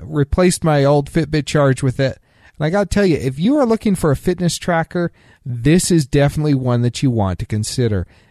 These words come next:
It has a ton of features, and it is not very unreasonably priced. If you don't wanna go the full-blown smartwatch route and you're just looking for something a little more simple,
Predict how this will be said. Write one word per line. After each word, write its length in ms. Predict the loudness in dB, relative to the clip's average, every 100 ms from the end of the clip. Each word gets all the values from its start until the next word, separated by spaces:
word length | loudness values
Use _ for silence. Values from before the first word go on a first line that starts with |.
| -8
It 140 | -4
has 300 | -2 0 -2
a 140 | -4 -8 -8
ton 280 | -6 -2 0
of 140 | 0
features, 640 | 0 -2 0 -2 -2 -2 -8 _ _ _ _
and 460 | -4 -2 0 0 -4
it 160 | -4 -2
is 220 | 0 0
not 460 | -2 -2 0 -2 -4
very 400 | -4 -2 0 0
unreasonably 760 | -2 -2 -2 -2 -2 -4 -4
priced. 600 | -6 -6 -6 -6 -10 -16 -20 _ _ _
If 400 | -6 -2 -2 -6
you 160 | -8 -4
don't 260 | 0 0 0
wanna 180 | 0
go 200 | 0 0
the 100 | 0
full-blown 640 | -2 -2 -2 0 0 0 -2
smartwatch 880 | -4 -6 -2 -2 0 2 0 0
route 360 | -2 0 0 -2
and 160 | -6 -4
you're 200 | -6 -4
just 300 | -2 0 0
looking 280 | -2 -2 -4
for 140 | -6
something 360 | -4 -4 -4 -2
a 60 |
little 360 | 0 2 4 4
more 180 | 2 -2
simple, 560 | -2 -4 -2 -2 -2